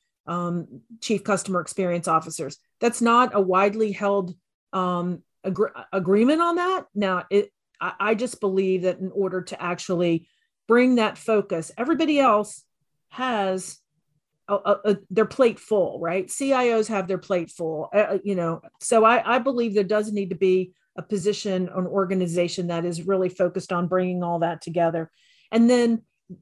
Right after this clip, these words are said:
that they can actually, um, s-, do, there's lots of roles and responsibilities, as Ken knows, um, with that. And I agree with measurement.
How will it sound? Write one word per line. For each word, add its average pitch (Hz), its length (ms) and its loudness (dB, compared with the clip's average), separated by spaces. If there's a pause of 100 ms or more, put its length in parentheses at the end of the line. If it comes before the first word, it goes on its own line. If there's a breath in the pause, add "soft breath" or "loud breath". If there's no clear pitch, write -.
(260)
that 208 380 2
they 285 240 4
can 269 220 -2
actually, 170 720 -6
um, 160 460 -4 (360)
s-, - 360 -16
do, 254 280 -8
there's 220 320 4
lots 240 320 4
of 196 140 2
roles 190 260 2
and 180 80 -4
responsibilities, 180 800 -2
as 180 140 -4
Ken 190 300 -4
knows, 175 420 -2 (400)
um, 185 140 2
with 185 160 -2
that. 175 240 2
And 175 100 -2
I 190 100 0
agree 185 360 2
with 175 280 0 (280)
measurement. 196 640 -2